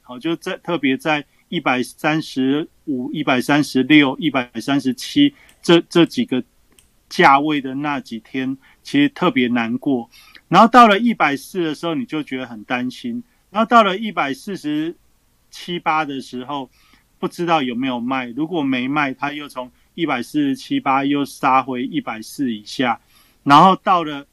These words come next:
然后特别是上个礼拜的这个回档，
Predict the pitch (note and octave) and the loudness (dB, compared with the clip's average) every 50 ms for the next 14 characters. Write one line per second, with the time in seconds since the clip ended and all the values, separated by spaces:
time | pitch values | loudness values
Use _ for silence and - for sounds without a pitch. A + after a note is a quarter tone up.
0 | _ _ _ _ _ _ _ _ _ _ _ _ _ _ D#3+ D3 D#3+ F#3 F#3+ - | _ _ _ _ _ _ _ _ _ _ _ _ _ _ -8 -6 -4 -4 -4 -4
1 | - G3+ F3 C3+ D3+ C#3+ D3 - - - F#3 F3 D#3+ - _ _ _ _ _ - | -4 -4 -4 -4 -4 -4 -6 -6 -8 -8 -6 -6 -6 -8 _ _ _ _ _ -6
2 | - A3 G3+ F#3 D#3 D3+ C#3 C3 B2 - - E3 D#3+ D3+ C#3+ C#3+ C3+ A#2+ D#3 D3+ | -2 0 0 0 0 -4 -4 -6 -6 -4 -2 -2 -2 -2 -4 -8 -8 -8 -8 -8
3 | C#3 D3+ C#3+ C3+ C3+ C3+ - _ - C3+ C3 C#3 - - C#3 B2 B2+ C#3 | -6 -6 -6 -6 -8 -10 -12 _ -6 -6 -6 -6 -6 -6 -6 -6 -6 -10